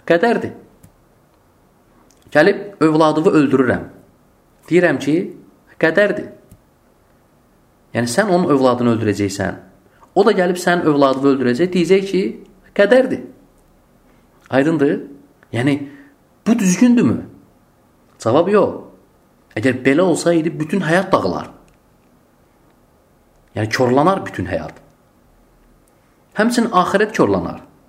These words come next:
Məsələn, sən zina edəcəksən, deyəcəksən ki, qədərdir. Oğurluq edəcəksən, deyəcəksən ki, Allahın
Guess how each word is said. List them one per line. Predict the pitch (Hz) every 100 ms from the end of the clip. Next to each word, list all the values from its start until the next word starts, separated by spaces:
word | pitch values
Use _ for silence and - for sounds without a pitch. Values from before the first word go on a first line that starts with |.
| _ _ _ _ _ - -
Məsələn, | 151 180 160 156
sən | 185 156
zina | 139 170
edəcəksən, | 170 143 151 147 127 143 - - _ _ _ - _ -
deyəcəksən | 120 156 160 131 120
ki, | 131 170 185 - _ _ _ _ _ _
qədərdir. | 147 190 202 147 - - _ _ _ _ _ _ _ _
Oğurluq | 127 139 170 170
edəcəksən, | 143 135 151 147 131 165 - - _ -
deyəcəksən | 127 143 160 151 127
ki, | 131 156 190 - - _ _
Allahın | 131 131 135 135 165 202